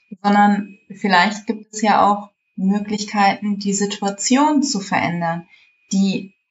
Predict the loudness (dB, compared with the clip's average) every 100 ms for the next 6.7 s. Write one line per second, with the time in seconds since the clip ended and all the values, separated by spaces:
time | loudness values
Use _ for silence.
0 | _ _ _ -6 -4 0 0 2 2 2
1 | 0 -6 -6 -6 -2 -2 -2 -8 -16 _
2 | _ _ _ _ _ _ -4 0 2 2
3 | 0 -2 -2 -2 0 -2 0 -4 -4 -2
4 | 0 4 4 4 0 -2 -2 -2 -6 -8
5 | -2 0 0 -4 -10 -12 _ _ _ _
6 | _ _ _ 2 2 2 -2